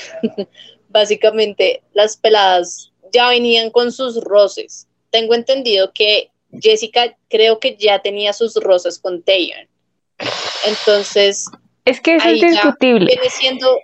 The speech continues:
Speaker 1: otra, o sea,
Speaker 2: Lo que
Speaker 1: sí,
Speaker 2: pasa
Speaker 1: sí,
Speaker 2: es
Speaker 1: no,
Speaker 2: que eso
Speaker 1: no,
Speaker 2: es,
Speaker 1: no
Speaker 2: eso es,
Speaker 1: entiendo.
Speaker 2: eso, eso, eso ha sido infundado y eso es lo que vamos a hablar ahorita. Pero termina, termina y
Speaker 1: Pero,
Speaker 2: te digo por
Speaker 1: o
Speaker 2: qué.
Speaker 1: sea,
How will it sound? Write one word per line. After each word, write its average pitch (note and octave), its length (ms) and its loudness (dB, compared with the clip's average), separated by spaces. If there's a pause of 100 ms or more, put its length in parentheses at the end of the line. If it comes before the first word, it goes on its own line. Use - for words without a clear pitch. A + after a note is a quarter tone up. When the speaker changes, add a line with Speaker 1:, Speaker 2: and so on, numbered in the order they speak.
(140)
Speaker 1:
otra, B3 440 -2
o C4+ 80 2
sea, B3 140 4
Speaker 2:
Lo B3+ 40 2
que C4 120 2
Speaker 1:
sí, E4 80 -4
Speaker 2:
pasa C#4 140 4
Speaker 1:
sí, D#4 80 4
Speaker 2:
es D#4 80 0
Speaker 1:
no, C4 60 0
Speaker 2:
que D#4+ 120 6
eso D#4+ 140 2
Speaker 1:
no, D#4+ 40 2
Speaker 2:
es, D#4 100 -8
Speaker 1:
no - 60 0
Speaker 2:
eso D4+ 240 2
es, D4 100 -2
Speaker 1:
entiendo. - 400 2
Speaker 2:
eso, - 0 -
eso, C4+ 280 2
eso C4+ 200 2
ha C#4+ 60 4
sido D4+ 160 2
infundado A#3+ 600 4
y A#3+ 100 0
eso A#3 160 4
es A#3+ 80 4
lo A3+ 260 2
que - 60 2
vamos G#3 240 2
a G#3+ 40 4
hablar G3 200 4
ahorita. G3+ 420 0 (300)
Pero E3+ 320 2 (320)
termina, B3 420 2
termina A#3+ 380 2
y D4 60 4
Speaker 1:
Pero, A3 120 2
Speaker 2:
te A3 100 2
digo G3+ 180 2
por G#3 80 2
Speaker 1:
o G3+ 40 0
Speaker 2:
qué. F3+ 60 0
Speaker 1:
sea, F3 100 -4